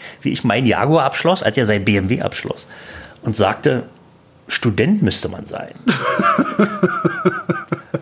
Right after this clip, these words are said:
Speaker 1: Und das muss ich bei ihm
Speaker 2: Hatte
Speaker 1: ein-
Speaker 2: das Auswirkungen auf die Prüfung dann wenigstens?
Speaker 1: Äh, die habe ich bestanden. Zwar
Speaker 2: Oh.
Speaker 1: nur mit einem Ohr im Sand, aber ich habe sie bestanden.
Speaker 2: Ja, hab ich ja.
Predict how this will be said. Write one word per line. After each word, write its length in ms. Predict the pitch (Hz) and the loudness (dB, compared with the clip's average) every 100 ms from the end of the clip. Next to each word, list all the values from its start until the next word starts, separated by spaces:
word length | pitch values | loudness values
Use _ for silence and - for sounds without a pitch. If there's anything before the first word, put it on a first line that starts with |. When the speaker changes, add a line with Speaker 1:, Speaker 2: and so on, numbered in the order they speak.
| - - - - | -12 -20 -20 -10
Speaker 1:
Und 140 | 117 | -2
das 140 | 139 | 0
muss 200 | 165 185 | 2 2
ich 100 | 190 | 0
bei 80 | - | -2
ihm 100 | 156 | 2
Speaker 2:
Hatte 140 | 147 180 | 2 4
Speaker 1:
ein- 60 | |
Speaker 2:
das 140 | 165 151 | 2 2
Auswirkungen 540 | 160 165 175 175 165 | 2 4 4 4 4
auf 100 | 143 | 2
die 100 | 131 | 0
Prüfung 420 | - 196 190 135 | 2 2 4 4
dann 160 | 117 117 | 4 2
wenigstens? 440 | 113 110 107 104 | 2 0 -2 -4
Speaker 1:
Äh, 180 | 117 123 | -2 0
die 100 | 151 | 2
habe 80 | 160 | 2
ich 100 | 180 | 0
bestanden. 440 | - - 156 110 85 | -6 0 2 2 0
Zwar 140 | 123 | 2
Speaker 2:
Oh. 40 | |
Speaker 1:
nur 80 | 139 | 4
mit 140 | 147 143 | 2 2
einem 180 | 123 | 2
Ohr 140 | 143 131 | 2 2
im 80 | 123 | 4
Sand, 220 | 120 185 | 2 2
aber 100 | 147 | 2
ich 60 | |
habe 100 | 147 | 0
sie 80 | - | -2
bestanden. 420 | 123 - 107 80 76 | -4 0 0 0 -8
Speaker 2:
Ja, 60 | - | -12
hab 80 | |
ich 100 | 73 | -12
ja. 60 | - | -12